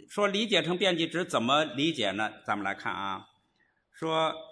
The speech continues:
依于此二如言说显现，既是假立自性及差别，这是假立一个梦，是不是啊？假立这个梦所依自体，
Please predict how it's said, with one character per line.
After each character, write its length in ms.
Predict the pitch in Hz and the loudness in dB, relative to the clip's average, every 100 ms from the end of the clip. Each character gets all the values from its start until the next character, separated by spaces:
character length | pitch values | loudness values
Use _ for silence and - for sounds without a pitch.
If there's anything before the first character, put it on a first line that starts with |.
| - | -16
依 240 | 180 214 202 | -8 -4 -2
于 160 | 190 | -2
此 220 | 180 - | -4 0
二 340 | 123 147 139 120 | 6 8 6 4
如 300 | 117 135 151 | 0 -2 2
言 240 | 131 143 | 2 2
说 200 | 147 143 | 0 -4
显 280 | 143 92 87 | -2 -6 -6
现， 260 | 147 123 - - _ _ _ _ _ _ _ _ _ _ _ _ | 0 0 0 -18 _ _ _ _ _ _ _ _ _ _ _ _
既 240 | - 214 170 | -2 2 2
是 260 | - 175 | 2 0
假 380 | 139 - 123 113 | 0 2 4 4
立 180 | 131 190 | 2 0
自 280 | 160 185 139 | -2 -2 -2
性 200 | 165 143 | 0 -2
及 140 | 143 | -2
差 220 | 143 156 | 0 2
别， 260 | 110 117 - - | 2 0 -2 -6
这 60 | |
是 100 | 120 | -6
假 240 | 113 95 104 | -4 -4 -4
立 120 | 127 | -4
一 60 | |
个 140 | 117 131 | -4 -2
梦， 180 | 156 - - - | -2 -2 -6 -12
是 60 | 107 | -6
不 60 | |
是 40 | 104 | -4
啊？ 240 | 95 98 _ _ _ - _ _ | -4 -8 _ _ _ -20 _ _
假 300 | - 160 151 | 2 4 6
立 200 | 170 247 | 4 0
这 140 | 214 196 | 0 0
个 100 | 214 | 0
梦 300 | 202 151 127 | 0 0 -2
所 420 | - 131 113 120 | -4 -2 -2 -2
依 160 | 185 | -4
自 320 | 233 - 165 - | -6 -6 -6 -6
体， 440 | - 87 101 | -12 -14 -14